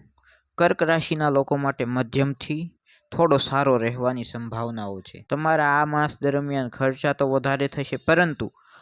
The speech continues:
આવક બહુ વધારે સારી હશે. આનાથી તમારા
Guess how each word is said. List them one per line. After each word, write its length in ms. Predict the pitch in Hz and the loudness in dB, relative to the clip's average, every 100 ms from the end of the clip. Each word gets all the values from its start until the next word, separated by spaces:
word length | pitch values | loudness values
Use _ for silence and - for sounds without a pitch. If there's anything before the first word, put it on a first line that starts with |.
| - | -4
આવક 340 | - 151 180 180 - _ _ - 135 - _ 156 | 2 6 6 2 -18 _ _ -12 -12 -12 _ 2
બહુ 320 | 160 165 147 | 4 4 4
વધારે 400 | 147 151 156 143 | 4 4 2 2
સારી 500 | 143 139 127 113 110 | 0 0 0 0 -2
હશે. 260 | - 113 - _ _ _ _ _ _ _ - | -4 -12 -14 _ _ _ _ _ _ _ -4
આનાથી 400 | 135 151 151 151 | 0 2 2 0
તમારા 540 | 151 147 147 147 147 | 0 2 2 2 0